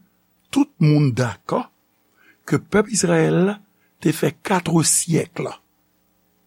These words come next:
en esclavage en Égypte. Que c'est quatre cents ans ou bien quatre cent trente ans, cela importe peu, il te fait quatre siècles. Il était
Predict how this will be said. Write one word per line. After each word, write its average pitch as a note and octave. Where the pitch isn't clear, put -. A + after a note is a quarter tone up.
en C#3
esclavage B2+
en D3+
Égypte. -
Que D3+
c'est F3
quatre -
cents D#3
ans G#3
ou G#2+
bien G#2
quatre A2+
cent A#2+
trente C3+
ans, B3
cela -
importe -
peu, -
il -
te D3
fait -
quatre -
siècles. -
Il G#2
était -